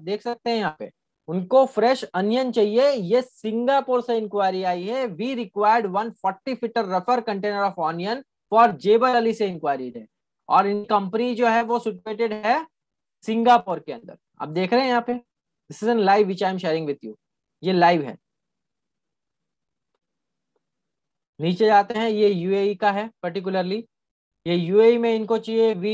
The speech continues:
need supplier exporter for onion mix vegetables", ये onion के लिए ही है, ये सूडान से आई है, ये सूडान से अपना inquiry है पूरा, ये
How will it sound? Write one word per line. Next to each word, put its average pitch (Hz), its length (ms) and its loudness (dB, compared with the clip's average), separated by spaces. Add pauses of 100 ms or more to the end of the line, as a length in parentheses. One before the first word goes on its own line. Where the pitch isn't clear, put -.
need 202 300 -4
supplier 202 540 0
exporter 202 560 -6
for 214 160 -2 (140)
onion 196 420 -2
mix 202 240 -4
vegetables", 196 720 -4
ये 175 160 -4
onion 180 400 -4
के 202 120 -2
लिए 196 120 0
ही 202 140 0
है, 196 180 -6 (420)
ये 196 100 2
सूडान 196 500 2
से 233 160 0
आई 214 240 2
है, 214 140 -4 (680)
ये 160 60 -10
सूडान 175 460 2
से 220 100 -2
अपना 208 240 -4
inquiry 196 480 0
है 190 140 -4
पूरा, 180 320 -6 (2500)
ये 196 120 2